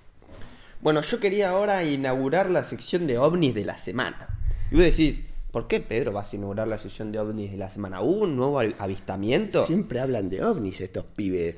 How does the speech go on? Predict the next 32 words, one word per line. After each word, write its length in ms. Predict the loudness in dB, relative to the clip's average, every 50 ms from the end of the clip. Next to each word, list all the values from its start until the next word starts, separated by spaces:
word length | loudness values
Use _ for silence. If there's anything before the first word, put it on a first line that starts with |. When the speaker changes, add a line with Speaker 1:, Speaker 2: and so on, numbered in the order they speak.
| -8 -12
Speaker 1:
Sí. 460 | -14 0 4 4 4 4 2 -2 -8 -16 -8 0
No, 300 | 4 6 6 6 8 8
no 160 | 10 10 10
hubo 260 | 10 10 10 8 8
nuevos 360 | 8 6 6 6 6 4 2
avistamientos. 680 | 0 0 0 0 0 -2 0 0 0 0 0 -2 -2 0
Lamento 720 | 0 0 2 2 2 0 0 0 0 2 2 0 -2 -6 -12 -12
bajar, 440 | -8 -6 -6 -6 -4 -4 -4 -4 -4
viste, 240 | -4 -6 -6 -8 -8
el 80 | -6 -8
entusiasmo. 640 | -8 -8 -8 -6 -2 -2 0 0 0 -4 -8 -8 -12 -16 -10 0 2
Pero 360 | 4 4 6 4 2 0 -2 -4 -12 -20 -20 -18 -18 -6 -2
esta 280 | -2 -2 0 0 -2 -2
semana 320 | 0 2 2 2 4 2
está 240 | 2 0 -2 -4 -2
previsto 400 | 0 0 0 0 0 0 0 0
que 80 | 0 -2
el 120 | -4 -4
Pentágono 760 | -6 -8 -8 -8 -8 -10 0 2 4 4 4 4 2 0 -2
saque 360 | -2 -2 -2 0 2 2 2 2
el 120 | 2 0
famoso 420 | -2 -2 -2 0 0 -2 -2 -2
informe 600 | -2 -2 -4 -2 2 2 2 4 2 0 0 -2 -2 -6 -12 -10 -4
hablando 480 | -2 0 2 4 4 4 4 4 4 4
de, 160 | 4 2 0 -2 -6
de 460 | -4 -2 0 0 0 0 -2 -4 -6 -2 0
todas 200 | 2 2 4 4
las 220 | 2 0 -2 -2 -2
entidades 960 | -2 -2 -4 -6 -4 -2 -2 2 4 6 6 6 6 6 4 2 0 -4 -12 -20 -20 -12 -4
in-, 240 | -2 -2 0 0 0
de 80 | 0 0
inteligencia 960 | 0 0 -2 -2 0 0 0 0 0 0 0 -2 0 4 4 4 4 2